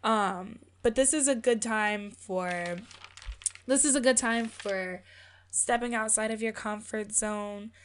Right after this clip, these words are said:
This is luck with who you are at your best. So we're talking about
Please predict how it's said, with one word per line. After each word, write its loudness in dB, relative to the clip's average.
This 4
is 0
luck 0
with 4
who -4
you -4
are -4
at -6
your -4
best. 0
So 0
we're 0
talking -6
about -12